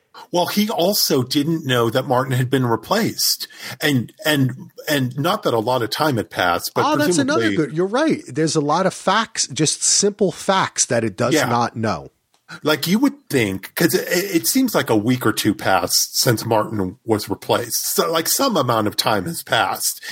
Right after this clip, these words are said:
Speaker 1: You would think if Rehoboam were as powerful as Sirach says it is, that Rehoboam would have de-, detected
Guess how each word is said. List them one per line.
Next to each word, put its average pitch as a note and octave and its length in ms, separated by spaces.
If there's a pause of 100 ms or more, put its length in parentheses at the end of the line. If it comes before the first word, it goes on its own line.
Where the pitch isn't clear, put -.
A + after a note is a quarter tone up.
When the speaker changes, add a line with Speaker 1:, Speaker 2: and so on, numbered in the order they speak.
(160)
Speaker 1:
You E3+ 140
would C4 120
think F#3+ 200 (100)
if A#2+ 160
Rehoboam F#3 640
were B2 160
as G2+ 140
powerful B2 920 (240)
as A#2 160
Sirach A2 460
says E3+ 340
it G#2+ 120
is, F#2 420 (360)
that C#3 140
Rehoboam D3 640
would C#3 180
have C3+ 100
de-, - 140 (500)
detected - 840